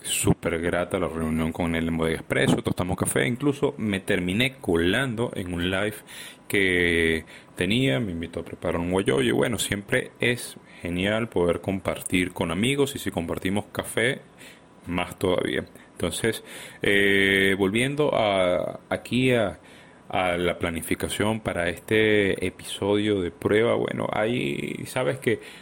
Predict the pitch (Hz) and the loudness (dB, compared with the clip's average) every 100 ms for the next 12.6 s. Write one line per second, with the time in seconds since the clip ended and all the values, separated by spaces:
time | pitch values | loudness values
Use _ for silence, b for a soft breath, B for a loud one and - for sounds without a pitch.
0 | B - 95 92 87 87 82 95 90 - | B -2 0 2 0 0 0 0 0 -2
1 | - 95 - 135 - 113 95 107 107 120 | -2 -2 -2 -4 0 0 2 2 2 -2
2 | - 90 87 98 90 82 - 85 87 92 | -4 -6 -4 -4 -6 -6 -8 -10 -8 -8
3 | - 90 101 104 101 82 B B B - | -6 0 2 4 2 -2 B B B -10
4 | - - 87 90 98 104 101 90 82 78 | -10 -4 -2 0 0 2 2 0 -2 -8
5 | - B B B - - 90 87 87 85 | -16 B B B -20 -10 0 2 2 2
6 | 85 - 87 - - 113 110 95 87 90 | 2 0 -2 -2 2 2 2 0 0 0
7 | 92 85 - 82 - 95 90 95 104 - | 0 -2 -6 -8 -4 -2 0 -2 -4 -6
8 | - 95 85 82 90 104 85 85 - - | -2 0 0 -2 -4 -4 -6 -10 -8 -4
9 | 90 85 95 98 - 95 90 - 104 - | -2 -2 -6 -12 -6 -2 -2 -2 -4 -4
10 | - 92 82 80 82 82 104 B B B | -4 -2 -2 0 0 0 -4 B B B
11 | - 101 104 107 113 110 104 95 85 90 | 2 4 4 2 2 0 0 0 -2 0
12 | 104 120 127 110 - - | -2 0 0 0 0 -4